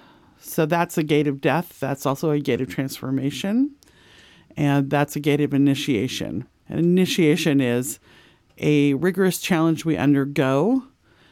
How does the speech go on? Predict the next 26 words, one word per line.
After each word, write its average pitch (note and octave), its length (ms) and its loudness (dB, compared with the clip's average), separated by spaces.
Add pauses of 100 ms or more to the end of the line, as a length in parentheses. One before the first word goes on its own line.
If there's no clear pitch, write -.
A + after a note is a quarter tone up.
(420)
to D3 800 2 (120)
allow D#3 440 2
ourselves D#3+ 440 0
to - 80 -20
become D#3 340 0
somebody D3+ 400 0
different C#3 480 -4
from C3+ 280 -2
who D3+ 240 -2
we C#3+ 180 2
were B2+ 260 -6
previously - 880 -8 (320)
and E3 280 0 (100)
unable E3+ 500 2
to D#3+ 240 -4
return D3 520 -2
to D3 100 -6
that B2+ 220 -4
person G#2+ 520 -6 (280)
that - 160 -4
we B2+ 100 -2
were C#3 320 0
previously. - 920 -6 (840)
And, D3+ 400 2
um, C#3+ 560 2 (1300)
so E3+ 480 0